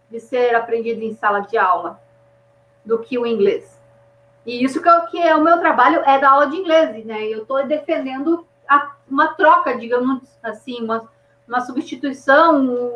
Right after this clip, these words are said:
alguma coisa. Nem que seja um contraturno, mas que fosse aberto.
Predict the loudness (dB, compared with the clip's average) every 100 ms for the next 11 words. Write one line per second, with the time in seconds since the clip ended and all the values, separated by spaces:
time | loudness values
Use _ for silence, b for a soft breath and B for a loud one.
0 | 0 4 4 2 2 2 4 4 4 2
1 | -2 -12 _ _ _ _ -2 -2 -2 -2
2 | -2 -2 0 2 0 0 -4 -2 0 -2
3 | -2 _ -2 0 0 -2 0 2 2 0
4 | -12 -20